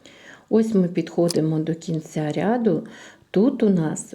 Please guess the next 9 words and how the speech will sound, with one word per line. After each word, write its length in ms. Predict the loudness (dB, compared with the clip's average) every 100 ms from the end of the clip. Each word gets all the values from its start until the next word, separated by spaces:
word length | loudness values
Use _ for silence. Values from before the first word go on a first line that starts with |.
| -4
ми 180 | -2 -2
перший 600 | -2 -2 -2 -2 -2 -2
робили 600 | -4 0 0 2 0 -2
стовпчик 720 | -4 0 0 0 -4 -6 -6
з 100 | -4
накидом 680 | -4 -4 -6 -6 -4 -4 -4
якби 440 | -6 -8 -10 -10
з 140 | -10
трьох 640 | -14 -8 0 0 0 -4